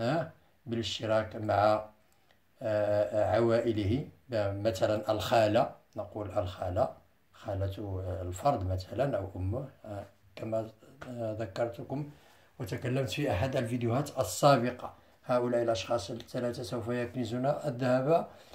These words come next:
آه، معك، يعني شريطة إخراج زكاته ومستحقاته. هذا تذكير كان فقط أيها الأصدقاء،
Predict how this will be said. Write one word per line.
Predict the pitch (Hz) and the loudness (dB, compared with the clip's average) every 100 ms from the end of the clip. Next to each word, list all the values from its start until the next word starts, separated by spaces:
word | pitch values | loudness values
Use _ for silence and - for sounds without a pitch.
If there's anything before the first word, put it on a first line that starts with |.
| - - | -10 -2
آه، | 135 135 | 2 6
معك، | 143 117 92 - | 8 8 6 0
يعني | 135 107 165 208 | 0 0 2 0
شريطة | - - 254 - 135 120 | 0 2 0 -2 0 2
إخراج | - - 104 | 2 -2 -4
زكاته | 104 104 - 104 101 98 104 - - - - | -2 -4 -4 -4 -4 -4 -4 -8 -20 -20 -8
ومستحقاته. | 117 110 107 104 101 101 101 101 101 98 104 98 - 90 98 - 87 - - - _ _ | 2 4 6 4 4 4 4 2 0 -2 -2 -4 -4 -2 -4 -4 -6 -6 -14 -18 _ _
هذا | 139 156 151 | 0 2 2
تذكير | 147 143 - 131 120 120 | 0 -4 -6 -2 -2 -2
كان | - 113 | 2 2
فقط | 107 - - 107 | 2 -4 -8 -10
أيها | 107 92 | -6 -6
الأصدقاء، | 95 92 - - - - | -6 -8 -10 -10 -10 -10